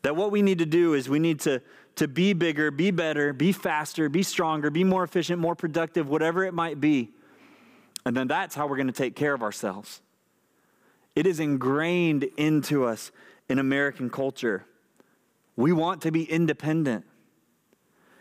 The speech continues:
And the reality is, is that as much as the world tells us that we should look within ourselves and that's where we're gonna find our strength and the ability to get through what we need to get through or to do what we need to do,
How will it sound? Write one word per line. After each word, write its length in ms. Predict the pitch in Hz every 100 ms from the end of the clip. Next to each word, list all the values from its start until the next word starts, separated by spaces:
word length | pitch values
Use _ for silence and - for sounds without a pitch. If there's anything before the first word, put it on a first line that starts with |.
| - _
And 100 | 117
the 80 | 120
reality 680 | 139 143 160 185 165 147 139
is, 600 | 156 170 135 110 104 - - _ _ _ _ - -
is 120 | 135 127
that 100 | 143
as 120 | 139
much 260 | 156 185
as 120 | 202 160
the 100 | 165
world 400 | 156 165 151 143
tells 440 | 151 151 151 127
us 400 | 117 104 - - _ _ _ _ - -
that 100 | 139
we 80 | 170
should 160 | 180
look 240 | 156 175 175
within 280 | 151 175
ourselves 500 | 165 151 170 147 135
and 100 | 139
that's 180 | 147 156
where 120 | 170
we're 140 | 156 160
gonna 140 | 156
find 320 | 156 165 160
our 80 | 147
strength 460 | 139 - 160 156 147
and 100 | 143
the 80 | 139
ability 380 | 147 160 156
to 120 | 151 147
get 200 | 165 -
through 220 | 165 160
what 140 | 160
we 100 | 156
need 160 | 160 156
to 60 |
get 200 | 147 156
through 240 | 139 156 151
or 60 |
to 80 | 139
do 200 | 135 160
what 120 | 165
we 100 | 160
need 180 | 151 147
to 60 | 131
do, 380 | 139 143 123